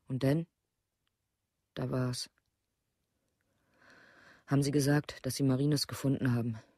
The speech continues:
In Potzlow. Er konnte doch keiner Fliege etwas zuleide tun. Und er war auch nicht schmal und schmächtig. Er war gut gebaut und war groß. Und dass er zurückhaltend war, ist noch lange kein Grund, sich über ihn lustig zu machen oder über ihn herzuziehen.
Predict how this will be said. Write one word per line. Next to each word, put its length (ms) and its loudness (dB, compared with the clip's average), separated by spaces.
In 140 -8
Potzlow. 560 -6
Er 160 -20
konnte 260 -6
doch 160 -2
keiner 300 -4
Fliege 280 0
etwas 300 -2
zuleide 420 2
tun. 320 -2
Und 100 2
er 140 4
war 80 4
auch 100 0
nicht 160 2
schmal 300 4
und 100 2
schmächtig. 560 0
Er 140 2
war 80 2
gut 220 -2
gebaut 380 2
und 160 0
war 100 4
groß. 460 2
Und 120 -12
dass 120 -6
er 60 -8
zurückhaltend 640 -2
war, 100 2
ist 100 -4
noch 140 2
lange 240 4
kein 180 4
Grund, 220 4
sich 160 0
über 100 4
ihn 80 4
lustig 340 0
zu 120 -2
machen 260 2
oder 220 4
über 120 2
ihn 120 2
herzuziehen. 640 -2